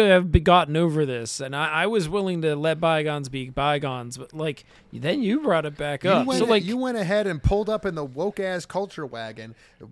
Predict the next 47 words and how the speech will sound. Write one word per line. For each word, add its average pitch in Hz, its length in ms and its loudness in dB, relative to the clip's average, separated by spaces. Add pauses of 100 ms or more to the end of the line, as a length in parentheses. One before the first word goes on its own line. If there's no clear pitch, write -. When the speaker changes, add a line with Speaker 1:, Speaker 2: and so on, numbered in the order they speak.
(160)
Speaker 2:
rang 214 340 2
the 196 120 2
fucking 196 480 -2
bell, 180 380 2
and 147 100 -6
said, 139 340 -6
"Get 165 280 -2
in." 127 300 -6 (220)
Only 180 260 -2
the 156 100 -4
side 220 400 0
of 170 100 -2
it 180 260 -4
had 156 420 -4
fucking 170 420 -4
turf 190 360 -2
written 151 200 -4
on 139 120 -4
it, 139 40 -8
and 139 100 -10
you 139 80 -8
taped 180 380 -6
it 160 100 -6
over 156 320 -4
with 117 180 -12
Ally. 131 500 -8 (340)
I'm 196 160 -2
not 262 200 -2
falling 226 500 -2
for 85 320 -16
it. 71 100 -20 (440)
Speaker 1:
It's 196 240 0
real 240 320 2
weird, 208 320 0
'cause 151 180 -2
that 220 140 4
means 277 260 -2
that 262 160 -4
they, 214 140 2
like, 175 280 2 (320)
know 143 560 2
that 131 200 -2
they're 135 140 0
doing 139 340 -2
<laughs> - 140 -8
something 139 420 -6 (140)
wrong. 143 440 -8